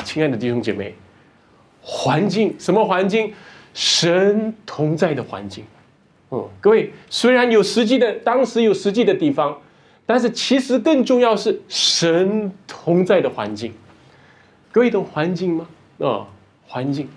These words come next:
什么环境呢？环境是好像你自动在那个地方啊，好像各位一进来这个环境的时候呢，就神的话的环境，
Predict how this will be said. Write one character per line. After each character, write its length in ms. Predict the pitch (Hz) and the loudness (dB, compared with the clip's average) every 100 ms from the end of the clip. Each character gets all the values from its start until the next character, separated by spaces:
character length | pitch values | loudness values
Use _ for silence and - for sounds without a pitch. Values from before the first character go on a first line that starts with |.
| _ _ _ - - | _ _ _ -20 -16
什 160 | - 180 | -4 0
么 100 | 214 | 2
环 240 | 196 190 | 2 0
境 140 | 196 220 | 0 0
呢？ 120 | 226 - - - - _ | -2 -4 -20 -20 -20 _
环 360 | - 139 196 | -12 0 2
境 160 | 240 269 | 4 2
是 320 | - 240 - - - _ _ _ _ _ | 2 0 0 -8 -20 _ _ _ _ _
好 180 | - 202 | -6 -4
像 320 | 196 269 196 - - _ _ _ _ _ _ _ | 0 0 -2 -10 -20 _ _ _ _ _ _ _
你 180 | 170 196 | 0 0
自 240 | - 330 | 2 2
动 160 | 285 180 | 2 2
在 160 | 165 | 0
那 200 | 175 214 | 2 2
个 80 | 175 | 0
地 160 | - 139 | 0 -2
方 240 | - 127 | -2 -8
啊， 200 | 101 - - _ _ _ _ | -10 -16 -20 _ _ _ _
好 100 | - | -2
像 160 | 190 247 | 0 2
各 80 | |
位 100 | 254 | 0
一 200 | 240 277 | 2 0
进 200 | 269 302 233 | 2 0 0
来 120 | 170 | 0
这 120 | 180 | 0
个 100 | 190 | -2
环 240 | - 147 | 0 -2
境 160 | 160 190 | -2 -2
的 80 | 160 | -2
时 100 | 160 | -4
候 120 | 143 | -6
呢， 160 | 143 143 | -6 -8
就 140 | 196 | -8
神 320 | 180 - 196 262 | -6 -2 2 2
的 80 | |
话 220 | - 202 170 | 2 -2 -4
的 80 | |
环 200 | 120 107 | -6 -8
境， 160 | 113 113 | -8 -10